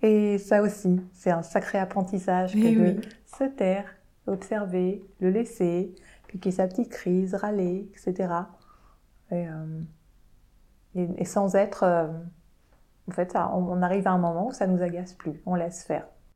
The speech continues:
Speaker 2: En fait, sans réagir.
Speaker 1: Sans réagir.
Speaker 2: Mm.
Speaker 1: Laisser faire.
Speaker 2: C'est ça qui est difficile, c'est ne plus avoir de réaction, mais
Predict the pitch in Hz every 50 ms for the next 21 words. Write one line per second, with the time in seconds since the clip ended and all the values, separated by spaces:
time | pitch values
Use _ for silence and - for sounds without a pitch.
0 | _ _ _ - - - - - _ - 180 170 - 202 208 208 - - - 214
1 | 220 214 185 165 165 165 180 196 196 190 185 175 170 160 165 165 170 - - -
2 | 185 175 170 175 180 - 190 175 165 165 160 160 156 151 151 - - - 185 175
3 | 175 - - - _ - - 185 185 185 - 160 156 - 160 160 - - _ _
4 | _ _ _ _ _ _ _ _ _ _ _ _ _ _ _ - - - - -
5 | - - - - - - - - - 190 185 - 208 208 - 190 165 180 185 -
6 | - 180 - 233 202 180 - - - 175 170 160 143 - 175 175 175 175 175 -
7 | _ _ _ - - - 214 214 226 233 233 220 - - - - - 190 185 180
8 | 185 196 202 196 185 160 165 170 165 165 170 190 220 226 220 196 190 196 - -
9 | - 208 214 226 233 240 233 208 185 165 - - -